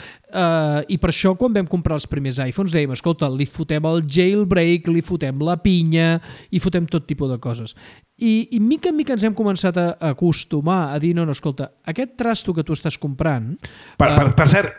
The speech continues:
Speaker 2: per, Marc, Marc, un parèntesi. Encara hi ha gent que fa el jailbreak als iPhones.
Speaker 1: Sí, sí, sí, sí,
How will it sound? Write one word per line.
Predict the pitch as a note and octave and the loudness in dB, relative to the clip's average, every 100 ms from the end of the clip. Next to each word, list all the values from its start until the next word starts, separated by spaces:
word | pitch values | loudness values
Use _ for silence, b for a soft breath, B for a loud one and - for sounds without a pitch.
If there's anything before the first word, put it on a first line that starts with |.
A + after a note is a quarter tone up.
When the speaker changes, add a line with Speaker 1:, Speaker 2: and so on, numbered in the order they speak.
| - | -6
Speaker 2:
per, | C#3 D#3 | -4 2
Marc, | F3 E3+ | 2 4
Marc, | F3 | 2
un | F3+ | 2
parèntesi. | G3+ F3+ B2 A#2+ G#2 G2+ F2 b b b b b _ _ - | 0 0 0 -4 -4 -8 -10 b b b b b _ _ -2
Encara | C3 C#3 C#3 F3+ | 0 2 2 4
hi | G#3+ | 4
ha | C#3+ | 2
gent | A2+ D3+ | 2 -2
que | D#3+ D3 | -2 0
fa | |
el | C#3+ | 0
jailbreak | C#3+ C3 A2 B2+ - | 2 2 4 2 2
als | A2+ G2 | 0 2
iPhones. | A#2+ A2+ E2+ D#2+ - - - | 0 -2 -4 -6 -10 -16 -14
Speaker 1:
Sí, | - - E4 | -4 0 0
sí, | - E4+ | 0 -4
sí, | - D#4+ | -4 -4
sí, | - | -2